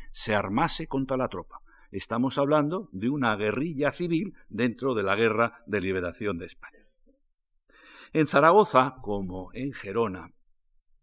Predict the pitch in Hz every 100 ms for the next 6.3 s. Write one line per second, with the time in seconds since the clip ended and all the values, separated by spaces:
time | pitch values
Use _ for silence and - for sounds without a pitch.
0 | _ _ _ _ - - 80 80 80 73
1 | 87 92 - 110 104 95 98 - - -
2 | - 110 123 - 123 110 - 107 104 107
3 | 123 127 123 123 104 104 113 107 113 139
4 | 139 139 139 135 135 127 - 120 117 117
5 | 117 123 147 139 170 170 101 104 127 143
6 | 147 165